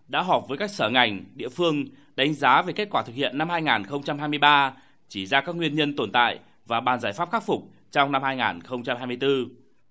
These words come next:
Ủy ban Nhân dân tỉnh Bắc Cạn cũng yêu cầu các huyện, thành phố khẩn trương triển khai phân bổ vốn và lập kế hoạch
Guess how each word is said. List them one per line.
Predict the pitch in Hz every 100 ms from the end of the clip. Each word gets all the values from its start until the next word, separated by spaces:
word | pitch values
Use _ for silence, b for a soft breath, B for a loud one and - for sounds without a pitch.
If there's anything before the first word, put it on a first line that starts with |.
| -
Ủy | 107
ban | 135 147
Nhân | 160
dân | 156 147
tỉnh | 107
Bắc | 127 151
Cạn | 143 98 - b -
cũng | 156 202
yêu | 196
cầu | 196 143 123
các | 175
huyện, | 180 139 - _
thành | 127 110
phố | 131 117 151 - B
khẩn | - 135 101
trương | 185 170
triển | 147
khai | 123 160
phân | 160 170
bổ | 131 98
vốn | 120 151 208 B B
và | - 113
lập | 113
kế | 147
hoạch | 175 117